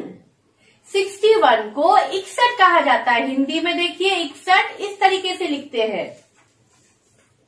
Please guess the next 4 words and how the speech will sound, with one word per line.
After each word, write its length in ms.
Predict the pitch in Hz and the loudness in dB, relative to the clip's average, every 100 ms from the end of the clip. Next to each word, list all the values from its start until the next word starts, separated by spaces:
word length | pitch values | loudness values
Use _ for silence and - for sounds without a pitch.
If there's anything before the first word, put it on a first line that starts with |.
| _ _ _ - | _ _ _ -4
अब 340 | 226 269 370 370 | 2 4 2 0
हम 380 | 240 220 294 415 - - _ _ - | -2 0 0 0 -6 -14 _ _ -8
इन 180 | 285 294 | -4 -2
शब्दों 400 | 330 262 254 262 | 2 0 2 2